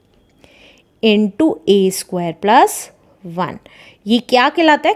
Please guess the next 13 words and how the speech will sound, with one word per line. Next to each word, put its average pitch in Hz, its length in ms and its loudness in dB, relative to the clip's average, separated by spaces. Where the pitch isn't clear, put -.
कंटिन्यूड 302 840 2
प्रोडक्ट 262 460 2
कहलाता 233 480 0
है। 294 60 2
ये 311 160 -2
मैं 254 120 0
लास्ट 226 360 2
एक्सरसाइज 240 540 -4
में 254 120 0
already 214 560 2
बता 247 300 2
चुकी 196 240 -10
हूँ। 294 120 -8